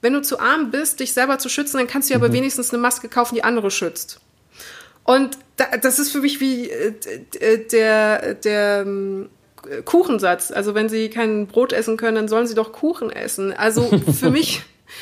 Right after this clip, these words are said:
Speaker 1: war wirklich, der nicht von Marie Antoinette war, oder er wurde ihr fälschlicherweise zugeschrieben, sie hat eigentlich Brioche irgendwie gesagt und das stimmt eigentlich auch gar nicht. Aber nur um zu sagen, das ist so ein unglaublich, fast,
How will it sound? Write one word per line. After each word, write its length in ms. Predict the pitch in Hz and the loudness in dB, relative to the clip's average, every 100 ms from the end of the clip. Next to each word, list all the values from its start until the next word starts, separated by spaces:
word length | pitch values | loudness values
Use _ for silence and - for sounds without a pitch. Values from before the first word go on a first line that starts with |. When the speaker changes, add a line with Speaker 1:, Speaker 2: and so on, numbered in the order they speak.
| - - | -14 -6
Speaker 1:
war 480 | 226 247 254 240 240 | 2 4 4 2 -4
wirklich, 400 | 269 277 269 - | -2 -2 -2 0
der 240 | 233 240 | 2 2
nicht 480 | 233 254 294 285 - | 2 4 4 2 -4
von 120 | 277 | -2
Marie 240 | 269 247 254 | 0 0 -2
Antoinette 520 | 247 240 233 220 196 | -2 0 0 -2 2
war, 240 | 226 269 | 4 4
oder 100 | 247 | 2
er 120 | 214 | 2
wurde 140 | 220 226 | 0 0
ihr 80 | 220 | 0
fälschlicherweise 640 | 233 226 226 214 208 214 | -2 -2 -2 0 0 0
zugeschrieben, 560 | - 240 226 214 208 | -2 -2 -2 -2 0
sie 100 | 208 | 0
hat 160 | 208 - | -2 -4
eigentlich 280 | 214 214 - | -4 -6 -6
Brioche 500 | 220 208 208 - - | -2 0 0 -4 -4
irgendwie 220 | 190 190 | -4 -2
gesagt 320 | 190 190 190 | -2 -2 -2
und 40 | 196 | -6
das 160 | - | -4
stimmt 240 | - 196 190 | -4 -2 -2
eigentlich 220 | 180 - | -6 -8
auch 140 | - | -6
gar 100 | 190 | -2
nicht. 180 | 220 226 | 0 2
Aber 200 | 220 226 - - - - | 2 0 -6 -16 -18 -6
nur 160 | 247 269 | 0 2
um 120 | 285 | 2
zu 80 | 269 | 4
sagen, 340 | 254 269 269 262 - _ | 4 4 0 -6 -16 _
das 120 | 233 269 | 0 2
ist 160 | 277 | 2
so 60 | 262 | 2
ein 180 | 247 247 | 0 0
unglaublich, 840 | 269 294 277 254 254 254 247 - _ _ _ - | -2 0 2 2 0 -6 -6 -14 _ _ _ -16
fast, 280 | - - 254 | -10 -6 -8